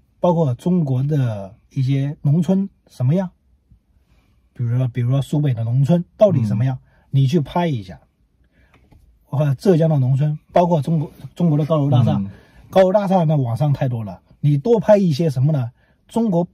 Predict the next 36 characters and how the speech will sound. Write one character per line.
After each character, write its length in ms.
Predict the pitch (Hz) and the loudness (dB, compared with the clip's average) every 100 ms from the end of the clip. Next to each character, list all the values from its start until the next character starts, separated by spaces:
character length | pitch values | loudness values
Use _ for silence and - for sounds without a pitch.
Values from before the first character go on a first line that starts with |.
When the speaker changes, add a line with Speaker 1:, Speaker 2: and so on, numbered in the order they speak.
| - | -6
Speaker 1:
不 120 | 214 | -4
知 120 | 165 | -2
道 160 | 220 254 | -2 -2
的 120 | 165 | -2
地 160 | 127 120 | -6 -6
方， 160 | - - _ _ _ _ _ | -8 -20 _ _ _ _ _
就， 140 | - 196 | -4 -4
Speaker 2:
对。 220 | 202 185 | -2 -4
Speaker 1:
就 160 | 202 202 | -2 2
没 200 | 170 226 | 2 4
人 160 | 285 | 2
讲。 280 | 285 - - | 0 -4 -4
比 80 | 151 | -2
如 80 | 175 | 2
说， 180 | 226 254 - - _ _ _ | 2 0 -8 -20 _ _ _
中 200 | - 208 | -6 -2
国 80 | 196 | 0
的 100 | 196 | 0
山 220 | - 202 | 4 4
里 100 | 190 | 4
面 160 | 135 135 | 2 0
那 80 | 156 | 0
些 120 | 151 | -2
什 80 | 143 | -2
么 140 | 151 | -2
小 280 | 156 - 131 | -2 -4 -2
道， 220 | 131 208 - _ | 2 0 0 _
或 200 | - 180 | -2 0
者 160 | 139 | 0
是， 320 | 135 180 156 123 _ - _ _ _ _ _ - | -2 -2 -2 -4 _ -20 _ _ _ _ _ -8
呃， 320 | 120 120 120 | -6 -4 -2
中 140 | 185 | 0
国 140 | 175 151 | 0 0
的 80 | 147 | -2
澡 220 | 120 104 | -4 -8
堂。 340 | - 107 147 | -8 -8 -10